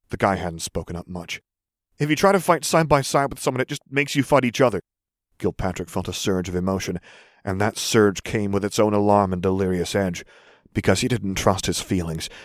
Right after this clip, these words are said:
every inch of him had to be on guard against them. But it was frustration, paralysis coinciding with a drive to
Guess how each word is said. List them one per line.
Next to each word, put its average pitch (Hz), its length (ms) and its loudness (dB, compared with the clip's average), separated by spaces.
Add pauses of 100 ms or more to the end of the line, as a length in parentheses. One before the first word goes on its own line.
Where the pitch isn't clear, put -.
every 104 380 2
inch 95 200 -4
of 92 120 -4
him 85 80 -4
had 90 140 -2
to - 40 -8
be 92 160 0
on 87 220 0
guard 87 240 0
against 82 340 -4
them. 78 260 -8 (600)
But 120 180 0
it 113 60 0
was 120 100 -4
frustration, 107 720 -2 (380)
paralysis 101 640 -2
coinciding 98 800 -2
with 87 120 -8
a 90 60 -4
drive 92 460 -2
to 92 120 -10